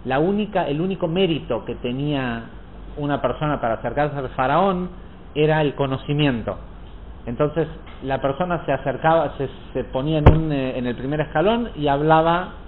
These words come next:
el dialecto que se hablaba en Egipto en ese momento. Eso te hacía, eras el pueblo. Si podías hablar otra lengua, podías subir otro escalón y el faraón te probaba, porque el faraón hablaba las setenta lenguas.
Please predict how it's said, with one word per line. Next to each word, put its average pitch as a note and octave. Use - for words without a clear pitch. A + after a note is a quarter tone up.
el C#3+
dialecto C#3+
que C3+
se -
hablaba C#3+
en C#3
Egipto C#3
en C3
ese B2+
momento. A2+
Eso D3+
te D#3
hacía, D3
eras C#3+
el C#3
pueblo. A#2
Si D3+
podías F#3+
hablar D#3+
otra D#3
lengua, D#3+
podías D3+
subir D#3+
otro D#3
escalón C#3+
y G#3+
el F3
faraón D3+
te F3
probaba, E3
porque A#2+
el A#2
faraón C#3+
hablaba C#3+
las C3+
setenta C#3
lenguas. G#2+